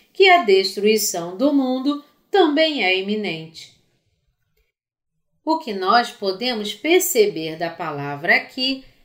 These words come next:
é que o Senhor Jesus tem a autoridade para ser o juiz de todos. Nosso Senhor Jesus veio a esta terra em carne humana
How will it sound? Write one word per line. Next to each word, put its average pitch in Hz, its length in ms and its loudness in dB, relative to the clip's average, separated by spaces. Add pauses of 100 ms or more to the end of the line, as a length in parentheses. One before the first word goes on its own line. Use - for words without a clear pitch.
(100)
é 359 180 4
que 359 180 -4
o 294 100 0
Senhor 208 520 -4
Jesus 254 720 -4
tem 311 220 -4
a 294 100 0
autoridade 285 960 0
para 240 280 -2
ser 214 360 0
o 220 80 0
juiz 208 480 -6
de 214 160 -8
todos. 160 640 -12 (1500)
Nosso 196 320 0
Senhor 196 540 0
Jesus 196 720 2 (240)
veio 320 280 4
a 302 120 4
esta 302 400 0
terra 214 400 2
em 220 120 -6
carne 160 380 -6
humana 233 580 -6